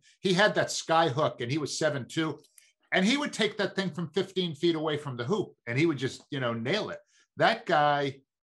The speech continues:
was, I mean, he did have six N B A championships. I think five M V Ps. I mean, Kareem Abdul-Jabbar, you know, has sort of been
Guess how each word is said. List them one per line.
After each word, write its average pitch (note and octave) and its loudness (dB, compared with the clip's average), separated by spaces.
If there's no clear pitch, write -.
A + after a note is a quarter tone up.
was, G#2+ -2
I B2+ -12
mean, C3 -10
he B2 -14
did G3+ 4
have F3 2
six - -8
N C#3+ -6
B D#3 -2
A C3+ -2
championships. C3+ -8
I B2 0
think G3 -2
five C#3+ 4
M C#3+ -4
V D#3 -2
Ps. D3+ -6
I C3+ -2
mean, C3+ -2
Kareem G#3 2
Abdul-Jabbar, F3 4
you D#3 -8
know, D3 4
has C#3 0
sort F#3 2
of D#3+ -2
been D3 -4